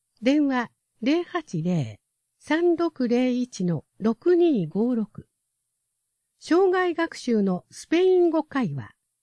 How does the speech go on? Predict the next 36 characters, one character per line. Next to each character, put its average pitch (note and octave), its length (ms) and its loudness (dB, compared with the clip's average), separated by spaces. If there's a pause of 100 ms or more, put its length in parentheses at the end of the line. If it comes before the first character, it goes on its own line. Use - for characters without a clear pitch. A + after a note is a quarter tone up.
(440)
フ E4+ 80 -2
ェ F4+ 60 2
ベ G3+ 120 0
ス。 - 280 -10 (720)
第 D4+ 280 0
一、 C#4 460 -4
第 C#4+ 240 -2
三 F4 260 2
木 C#4+ 280 0
曜 G#3 240 0
日、 A#2+ 200 -12 (380)
午 E4 140 2
後 A#3+ 240 0
六 A3+ 260 0
時 C#4+ 160 -2
か D3 140 -4
ら A2+ 180 -10
八 E3+ 240 -6
時。 - 180 -12 (560)
ユ D#4 200 2
ー - 20 2
ユ D4+ 220 0 (140)
ー - 20 -18 (100)
荻 A3 240 -4
窪 C#4+ 240 -2
東 B3 420 -4
館。 A#2+ 300 -12 (640)
月 - 340 -4
三 A#3+ 300 -4
千 G#3+ 300 -2
円。 D#3 280 -4 (920)
問 C4+ 180 2
い B3+ 60 0
合 A#3 80 -2
わ A3 120 -4
せ、 G3+ 260 -6